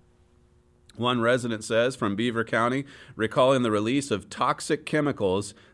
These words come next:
that followed the derailment." It says, "And then you get this chemical smell in the house. Ultimately," said Miss Kimmer, a mother of four, "everyone had a headache and, uh, didn't feel well and was sick to their stomach."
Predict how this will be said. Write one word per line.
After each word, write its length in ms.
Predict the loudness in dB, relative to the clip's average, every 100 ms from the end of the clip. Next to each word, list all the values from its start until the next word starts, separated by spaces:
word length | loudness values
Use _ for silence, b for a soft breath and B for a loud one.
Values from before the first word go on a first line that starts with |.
| -2
that 220 | -2 0
followed 420 | 0 2 4 2
the 80 | 0
derailment." 680 | 0 2 4 4 2 -2 -8 b b b
It 120 | -8 2
says, 240 | 2 2
"And 100 | 0
then 140 | 0
you 80 | 0
get 220 | 0 0
this 180 | 0 -4
chemical 420 | -2 -2 0 -2
smell 400 | -4 -2 2 4
in 160 | 4 2
the 80 | 0
house. 320 | 0 0 0
Ultimately," 800 | 2 2 2 0 0 -2 -6 -8 -14
said 320 | -6 2 2
Miss 280 | 2 -2 -4
Kimmer, 440 | -2 0 0 0 b b b _
a 100 | -4
mother 340 | 2 4 6 4
of 100 | 2
four, 360 | 2 6 6 6
"everyone 460 | 2 4 4 4
had 160 | 4 4
a 80 | 4
headache 500 | 4 4 4 2 -6 b b _
and, 400 | -2 0 0 4
uh, 120 | 4
didn't 380 | 4 2 2 0
feel 360 | -2 0 2 2
well 420 | 2 2 0 -4 -8
and 180 | -6
was 140 | -4 -6
sick 400 | -4 -4 -4 -12 _
to 120 | -6
their 180 | -2 -2
stomach." 480 | -4 -6 -4 -6 -10